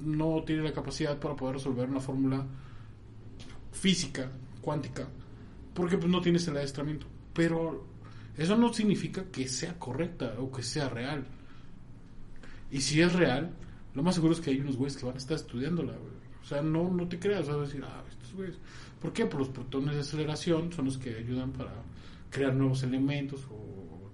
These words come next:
tener nuevas, mm, nueva,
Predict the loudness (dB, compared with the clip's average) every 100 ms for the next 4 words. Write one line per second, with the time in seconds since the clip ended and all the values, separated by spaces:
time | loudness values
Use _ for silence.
0 | -10 -8 -6 -4 -2 -4 -8 -12 -16 -18
1 | -20 -18 -16 -16 -4 0 2 2 2 0
2 | 0 0 0 -2 0 2 2 0 -2 -6